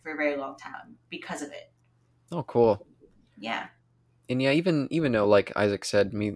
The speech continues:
Speaker 2: me and him don't really have a ton of experience with the, the kind of fandom experience with this show.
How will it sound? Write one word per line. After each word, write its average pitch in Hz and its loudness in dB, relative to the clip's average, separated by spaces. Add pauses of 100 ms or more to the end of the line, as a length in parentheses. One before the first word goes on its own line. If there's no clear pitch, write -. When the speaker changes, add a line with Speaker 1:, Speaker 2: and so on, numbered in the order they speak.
(100)
Speaker 2:
me 107 -4
and 101 -6
him 98 -6
don't 101 -6
really 104 -4
have - -4
a - -4
ton - -8
of - -6
experience - -4
with 95 -6
the, 82 0 (180)
the - -20
kind - -8
of - -12
fandom 110 -2 (120)
experience 117 -4
with - -8
this 123 -2
show. - 0